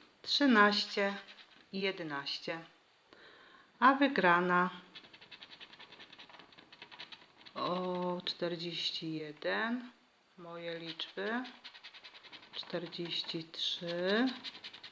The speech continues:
Trzydzieści trzy. Trzydzieści siedem. Osiemnaście.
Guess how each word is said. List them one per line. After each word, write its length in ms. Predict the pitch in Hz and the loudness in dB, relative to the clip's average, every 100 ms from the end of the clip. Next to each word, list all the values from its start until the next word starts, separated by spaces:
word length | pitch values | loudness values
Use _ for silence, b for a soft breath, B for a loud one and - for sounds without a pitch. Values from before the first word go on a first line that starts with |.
| - - - - B B _ - | -18 -18 -18 -20 B B _ -6
Trzydzieści 840 | - - 160 165 160 - - 175 | -2 -2 -4 -6 -4 -4 -4 -8
trzy. 720 | 156 - - 185 190 202 247 277 - - - - - - - - - - - - - - | -10 -4 -2 0 0 2 2 0 -6 -16 -20 -20 -20 -18 -16 -16 -18 -20 -20 -20 -20 -14
Trzydzieści 760 | - - 165 170 160 - - 160 | -6 -4 -4 -10 -6 -6 -6 -6
siedem. 1040 | - - 165 160 - 170 175 202 233 247 247 - - - - - - - - - - B B B B _ | -4 -4 -6 -8 -6 -4 -2 2 2 2 -4 -16 -20 -20 -20 -20 -20 -20 -20 -20 -20 B B B B _
Osiemnaście. 1500 | - 214 240 - 226 220 208 202 202 202 - - - 196 190 | 2 4 6 4 4 4 4 6 6 4 0 -4 -2 -2 -2